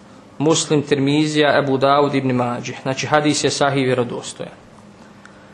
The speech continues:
Kažem, ovaj hadis je posebno značajan, posebno bitan i zbog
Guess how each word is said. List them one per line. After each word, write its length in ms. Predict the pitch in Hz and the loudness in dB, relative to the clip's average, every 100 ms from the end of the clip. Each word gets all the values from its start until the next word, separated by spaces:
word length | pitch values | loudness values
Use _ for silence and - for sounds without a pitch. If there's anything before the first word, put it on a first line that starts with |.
| - - - - | -20 -20 -20 -4
Kažem, 240 | 170 170 | 0 4
ovaj 160 | 202 196 | 4 4
hadis 340 | 175 208 196 | 0 -6 -8
je 120 | 185 - | -10 -8
posebno 460 | 175 190 190 165 | -6 -6 -8 -12
značajan, 640 | 147 151 - 156 139 151 170 - - _ - | -6 -6 -6 -8 -6 -6 -10 -20 -20 _ -10
posebno 480 | 160 175 180 156 143 | -4 -2 0 2 2
bitan 480 | 160 165 165 156 - - - - - - - - - - - - - - | 2 2 0 0 -6 -16 -20 -20 -20 -20 -20 -20 -20 -20 -20 -20 -14 -2
i 120 | 165 | 0
zbog 260 | 160 165 | 2 2